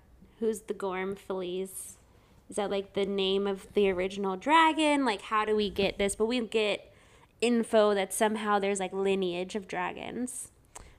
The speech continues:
from Colonel Kaori's quote. Um, and, oh, I had mentioned all the times Dane touches her. He rubs circles on her lower back, um, comforting circles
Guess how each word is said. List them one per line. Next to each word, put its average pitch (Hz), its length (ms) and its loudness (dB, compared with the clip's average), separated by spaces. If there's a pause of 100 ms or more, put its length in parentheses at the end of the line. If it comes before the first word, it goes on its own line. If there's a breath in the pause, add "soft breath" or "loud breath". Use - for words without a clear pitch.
from 196 560 -2 (140)
Colonel 196 300 -2
Kaori's 175 680 -4 (180)
quote. 190 600 -2 (960 soft breath)
Um, 226 1000 4 (1200 loud breath)
and, 226 280 2
oh, 202 260 2
I 185 140 4
had 214 180 0
mentioned 202 800 -4 (140)
all 196 180 2
the 196 100 -2
times 196 320 -4
Dane 185 260 -4
touches 196 380 -8
her. 226 320 -4 (800)
He 226 140 -6
rubs 226 260 2
circles 247 380 0
on 247 160 4
her 240 80 4
lower 202 260 2
back, 202 440 0 (560 soft breath)
um, 196 440 2
comforting 208 480 0
circles 196 760 -2